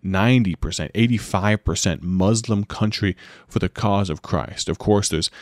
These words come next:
Hindus and Sikh and all sorts of, uh, Kardianis and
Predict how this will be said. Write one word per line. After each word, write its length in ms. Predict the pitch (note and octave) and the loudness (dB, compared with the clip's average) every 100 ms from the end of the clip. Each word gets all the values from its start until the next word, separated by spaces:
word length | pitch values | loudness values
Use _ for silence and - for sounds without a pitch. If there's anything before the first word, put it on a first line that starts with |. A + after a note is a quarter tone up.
| - | -8
Hindus 460 | - A2+ G#2 G#2 G2 | 2 4 6 4 4
and 160 | F2+ E2+ | 0 0
Sikh 380 | - G#2 A2 | 2 2 2
and 160 | F2+ E2+ - - - | -2 -2 -8 -14 -2
all 240 | G#2+ A2+ | 2 2
sorts 400 | - A2+ A2 - | 4 4 4 4
of, 220 | F2+ G2+ | 0 0
uh, 100 | D#2+ - | -4 -4
Kardianis 680 | - - G#2+ G2 G2 G#2 G2 | -2 2 4 4 4 4 4
and 80 | F2 | 0